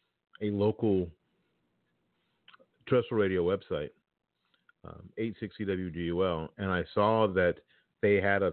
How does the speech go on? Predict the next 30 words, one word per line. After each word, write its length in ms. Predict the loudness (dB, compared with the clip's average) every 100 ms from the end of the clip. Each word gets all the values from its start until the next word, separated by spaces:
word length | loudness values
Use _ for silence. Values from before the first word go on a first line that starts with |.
| -2
thing 220 | -2 0
on 80 | -2
their 120 | -4
website, 480 | -2 -2 -2 -4 -4 -8 _ _ _ 0
host 220 | 0 0
your 120 | -2
own 140 | 0 0
radio 300 | -2 -4 -6 -10
show. 120 | -18 -20 _ _ _ _ _ _ _ _ _ _ _ _ _ _ _ -10
So 80 | -6
by 220 | -6 -6
now, 500 | -6 -4 -6 -8 -16 -14
I 100 | -12
had 200 | -10 -10
done, 340 | -10 -12 -16 _ _ _ _ _ -10
I 40 | -4
don't 140 | -4
know, 200 | -4 -8 -14 -4
a 40 |
thousand 360 | -2 -2 -4 -2
shows 220 | -2 0
or 80 | -4
so, 240 | -2 -2 -2 _ _ _ _ -2
and 140 | 2
I 100 | 4
was 220 | 4 0
like, 220 | -4 -6 -8 -20 _ _ _ _ -6
I 160 | -2
was 200 | 0 -2 -8 -4
hooked, 300 | -2 -2